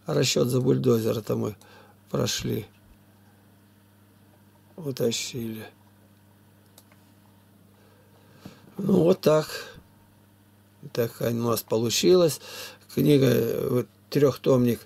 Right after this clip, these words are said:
Нового Завета с комментариями. Я вы-, выбрала комментарии одни. Целыми днями занимаюсь это.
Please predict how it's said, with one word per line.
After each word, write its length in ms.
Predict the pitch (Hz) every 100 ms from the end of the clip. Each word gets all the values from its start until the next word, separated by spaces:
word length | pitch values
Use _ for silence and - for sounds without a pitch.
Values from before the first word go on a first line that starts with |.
| - -
Нового 400 | - 135 127 123
Завета 480 | 120 131 175 208 135
с 100 | -
комментариями. 760 | - 147 147 143 120 113 107 104 - -
Я 180 | - 139
вы-, 220 | 135 185
выбрала 640 | 170 143 196 196 185 165 151
комментарии 720 | - 165 175 139 160 143 127
одни. 240 | 117 120
Целыми 400 | - 196 190 175
днями 320 | 156 151 127
занимаюсь 720 | 117 117 120 117 117 110 104 -
это. 240 | - 110